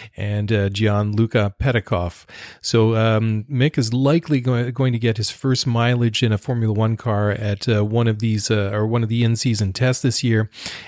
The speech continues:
and, uh, the, the teams are required to run, run young drivers at, uh, two of the four days across the entire year. So in previous years, Ferrari has, uh, given that, uh, job to Antonio Giovinazzi,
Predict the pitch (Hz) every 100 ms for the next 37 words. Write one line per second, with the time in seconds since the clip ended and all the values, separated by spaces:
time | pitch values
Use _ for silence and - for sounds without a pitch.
0 | - 117 107 107 107 107 104 98 101 101
1 | 113 113 113 - 143 127 120 113 101 101
2 | 127 123 113 110 113 107 113 113 - 117
3 | 123 120 120 135 120 120 110 107 104 101
4 | - - 110 101 101 - - _ _ -
5 | 170 165 123 117 - 131 120 113 113 117
6 | - 107 101 - 117 104 117 98 92 95
7 | 90 90 - 101 92 - - - 117 107
8 | 143 131 120 120 - 120 113 - 113 113
9 | 113 110 107 123 107 110 117 110 110 104
10 | - 123 104 101 107 104 113 107 101 113
11 | 104 104 123 110 101 110 98 98 101 135
12 | - 165